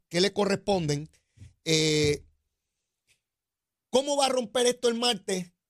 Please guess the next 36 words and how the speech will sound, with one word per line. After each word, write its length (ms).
Va 60
a 40
ser 220
sumamente 1120
importante. 920
Ustedes 200
saben 260
que 100
en 60
Puerto 300
Rico 260
se 100
está 220
pidiendo 480
el 80
dinero 340
para 180
Medicaid. 520
Y 600
con 200
todo 280
y 40
los 140
demócratas 720
en 120
Cámara 280
y 40
Senado 460
no 180
se 120
ha 40
conseguido, 800
no 160
se 100
ha 60
conseguido. 680